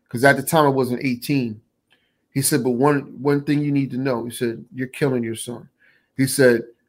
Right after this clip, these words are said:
"One or two things are gonna happen." He said, "Either he's gonna leave your household and never come back, or he's gonna end up either on drugs or with some kind of other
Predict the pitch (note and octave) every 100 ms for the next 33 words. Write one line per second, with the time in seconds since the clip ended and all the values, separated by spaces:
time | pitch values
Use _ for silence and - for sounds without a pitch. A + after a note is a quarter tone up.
0 | _ A2+ D#3 E3+ E3+ F3 E3 D3 C3+ C3+
1 | A#2+ B2+ - A2+ - A#2+ B2 D#3 C3+ C#3+
2 | E3 D3 C3+ A#2 - _ _ _ - A2+
3 | D3 G3 F3+ F3 F3+ F#3 F3+ - E3+ D#3+
4 | D3 D#3+ E3 E3+ E3+ D#3 E3+ E3+ - _
5 | _ _ _ A2+ D3 C#3+ D3+ B2+ - D3+
6 | D3+ C#3+ B2+ C#3+ B2 B2+ B2 B2 A#2+ D#3
7 | D3+ D3 C#3+ - _ _ _ B2+ A#2+ A#2
8 | - A#2+ - - D3+ D3 D3 C3+ C3 C#3+
9 | C3+ B2